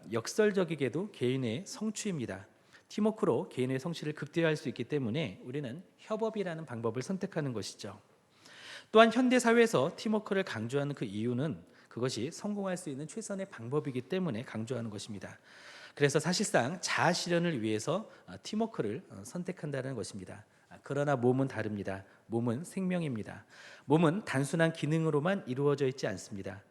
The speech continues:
몸에는 기능이 있을 뿐만 아니라 관계가 있습니다. 그리고 몸을 움직이는 것은 조작이 아니라 생명이라는 것이죠.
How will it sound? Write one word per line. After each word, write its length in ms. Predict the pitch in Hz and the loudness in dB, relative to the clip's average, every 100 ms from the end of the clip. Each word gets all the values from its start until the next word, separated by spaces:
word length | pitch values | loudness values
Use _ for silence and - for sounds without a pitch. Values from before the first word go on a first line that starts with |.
| - | -8
몸에는 480 | 117 131 110 156 - - _ | -4 -4 -4 -6 -12 -20 _
기능이 380 | - 131 147 156 | -8 -4 -4 -4
있을 220 | 123 139 | -6 -8
뿐만 420 | 131 175 165 165 | -6 -2 0 0
아니라 520 | 156 101 113 98 127 185 - - | -2 -4 -2 -2 -4 -8 -16 -16
관계가 440 | - 110 123 160 | -8 -4 -2 0
있습니다. 560 | 160 104 110 101 101 110 - - - - | 0 -2 -8 -10 -10 -14 -20 -20 -20 -2
그리고 220 | 156 185 | 6 8
몸을 260 | 147 160 190 | 8 8 6
움직이는 560 | 139 147 175 170 175 | 4 0 0 0 2
것은 400 | 170 120 131 202 - - | 0 0 -4 -6 -12 -12
조작이 500 | - 120 160 165 190 | -4 2 2 4 0
아니라 420 | 104 127 101 156 - - | -2 -6 -6 -8 -14 -14
생명이라는 720 | - 214 226 220 190 143 151 | -10 -6 -2 0 0 0 -2
것이죠. 440 | 101 - - 87 | -6 -8 -12 -14